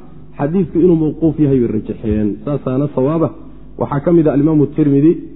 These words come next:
Nasaa'i sida meesha loogu sheegay, xaafidku siduu halkan ku sheegay.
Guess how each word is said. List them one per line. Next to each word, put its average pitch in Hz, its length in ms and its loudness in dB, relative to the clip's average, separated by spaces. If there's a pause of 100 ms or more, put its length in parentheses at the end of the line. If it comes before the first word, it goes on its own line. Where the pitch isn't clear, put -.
(160)
Nasaa'i 127 480 -2
sida 151 180 0
meesha 143 240 0
loogu 131 260 2
sheegay, 101 320 -2 (120)
xaafidku 127 340 -6
siduu 139 180 0
halkan 135 260 0
ku 95 120 -12
sheegay. 90 180 -8